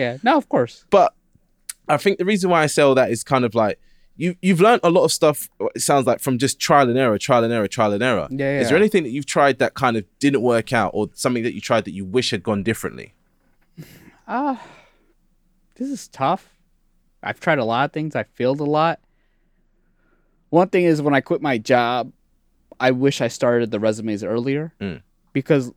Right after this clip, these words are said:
Speaker 1: you know, as an entrepreneur, it's like you're always,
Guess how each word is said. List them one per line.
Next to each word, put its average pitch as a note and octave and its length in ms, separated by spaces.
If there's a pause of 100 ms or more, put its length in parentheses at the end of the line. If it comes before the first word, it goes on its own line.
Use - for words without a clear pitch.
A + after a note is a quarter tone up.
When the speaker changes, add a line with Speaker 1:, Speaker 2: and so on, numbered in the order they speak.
(240)
Speaker 1:
you D3+ 100
know, C#3+ 60
as C3 160
an - 80
entrepreneur, C3+ 800
it's - 180
like G#2 240
you're G#2 140
always, D3 340